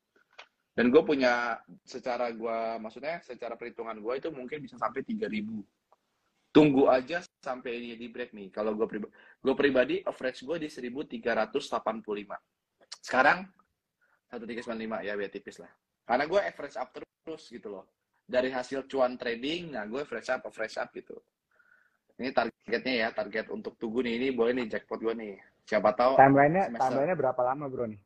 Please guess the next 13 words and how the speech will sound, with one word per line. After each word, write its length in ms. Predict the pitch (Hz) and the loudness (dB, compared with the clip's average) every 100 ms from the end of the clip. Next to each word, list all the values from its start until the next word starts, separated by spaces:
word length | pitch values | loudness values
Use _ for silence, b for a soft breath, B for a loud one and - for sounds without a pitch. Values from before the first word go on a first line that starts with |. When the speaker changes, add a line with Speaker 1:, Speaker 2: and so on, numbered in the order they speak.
| 110 | -10
Speaker 2:
buat 380 | 107 104 104 98 _ | -8 -6 -6 -8 _
tiga 200 | - 101 104 | -14 -10 -6
ribu 240 | 107 107 | -6 -8
tadi 200 | 104 98 | -10 -10
lu 120 | 107 101 | -10 -8
bilang? 320 | 98 95 82 - _ _ _ _ _ _ _ | -8 -10 -12 -18 _ _ _ _ _ _ _
Speaker 1:
Tiga 260 | 120 107 113 | -10 -6 -4
ribu, 340 | 113 110 127 135 | -4 -6 -6 -8
semoga 480 | 131 117 113 120 | -8 -8 -6 -6
sih 160 | 139 160 | -6 -8
sebelum 720 | 156 123 107 110 107 110 107 107 | -8 -10 -8 -4 -4 -2 -4 -4
ini 240 | 127 135 | -6 -4
ya. 100 | 107 | -6